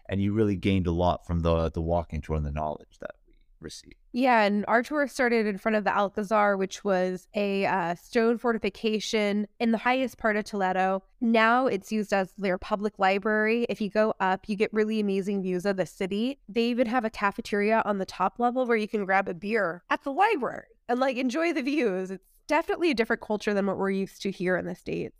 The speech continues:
Speaker 2: And we were able to go into, like, a, an area where they kept prisoners in the city. They, she, she took us down into, like, the basement where they kept the cells. We got to pretend like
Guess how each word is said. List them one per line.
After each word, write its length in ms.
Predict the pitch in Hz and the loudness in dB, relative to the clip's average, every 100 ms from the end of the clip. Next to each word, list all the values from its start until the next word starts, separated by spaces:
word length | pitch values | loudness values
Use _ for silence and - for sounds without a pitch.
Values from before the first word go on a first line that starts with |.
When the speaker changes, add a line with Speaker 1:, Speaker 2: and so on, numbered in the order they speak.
| - | -2
Speaker 2:
And 340 | 220 208 202 | 2 2 2
we 160 | 202 214 | 0 -2
were 220 | 208 208 | 0 0
able 300 | 214 220 208 | 2 0 0
to 80 | 214 | 0
go 240 | 214 202 | 2 2
into, 540 | 185 196 190 - 208 185 | 2 0 -4 -6 -6 -2
like, 320 | 180 175 - - | 0 -2 -4 -2
a, 340 | 208 196 185 - _ | 0 0 -2 -8 _
an 160 | - 202 | -4 -2
area 340 | - 208 208 | 0 0 0
where 240 | 196 190 185 | 0 0 0
they 220 | 185 180 | 0 -4
kept 240 | - 185 | -4 -8
prisoners 680 | - 302 302 269 302 285 269 | -6 -4 -2 0 2 2 0
in 120 | 254 | 0
the 100 | 254 | 0
city. 600 | 254 - 269 247 240 240 233 | -2 -2 -2 0 0 -2 -2
They, 140 | 214 185 | 0 0
she, 160 | - 208 | -2 -4
she 80 | 214 | -2
took 140 | 202 | -2
us 120 | 190 | -2
down 280 | - 190 196 | 2 2 2
into, 160 | 185 185 | -2 -4
like, 180 | 180 | -8
the 80 | - | -6
basement 420 | 175 196 190 202 | -2 -2 -2 -6
where 120 | - 147 | -4 -6
they 60 | |
kept 240 | - - - | -8 -14 -16
the 60 | 151 | -12
cells. 640 | - 233 226 220 220 208 | 2 4 4 4 2 0
We 60 | 202 | 0
got 100 | 170 | -2
to 100 | - | -6
pretend 460 | 160 - 180 175 | -8 -2 -2 -2
like 180 | - - | -4 -6